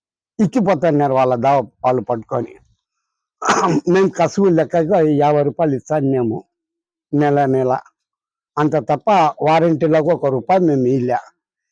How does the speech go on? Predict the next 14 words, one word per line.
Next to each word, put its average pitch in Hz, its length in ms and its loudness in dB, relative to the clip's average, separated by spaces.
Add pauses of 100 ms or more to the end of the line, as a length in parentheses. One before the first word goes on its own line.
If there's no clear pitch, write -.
(160)
ఏంటికి 190 360 2
వాళ్ళకు 175 440 2
మా, 160 200 2 (140)
మా 160 160 4 (400)
ఈ 165 140 2
రంజాన్ 175 400 2
నెలలో 165 240 2
వాళ్ళకి 147 260 2
చెప్తే 143 340 -8
మాకు 139 320 0 (380)
దేవుడు 165 280 4
ఒప్పడు. 131 360 -2 (1500)
ఏం 147 160 2
సార్, - 220 -4